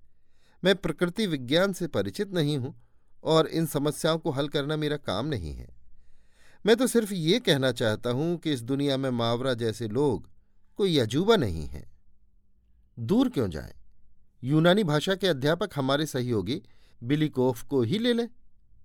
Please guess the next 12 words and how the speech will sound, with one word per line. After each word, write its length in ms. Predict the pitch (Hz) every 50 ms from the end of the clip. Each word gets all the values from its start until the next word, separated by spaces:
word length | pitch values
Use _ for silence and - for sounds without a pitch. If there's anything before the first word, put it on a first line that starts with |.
| - - - - - _ _ -
जिसकी 280 | 123 143 147 - - 180
अभी 200 | 160 143 156 170
दो 200 | 143 131 160 160
एक 220 | 160 170 170 -
महीने 260 | 151 143 143 143 165 151
हुए 220 | 127 127 151 185
हमारे 320 | 185 139 123 131 139 151
शहर 260 | 160 - 202 196 180 190
में 100 | 196 190
मौत 320 | 185 190 220 233 185 -
हो 100 | 90 69
गई। 220 | - 71 52 -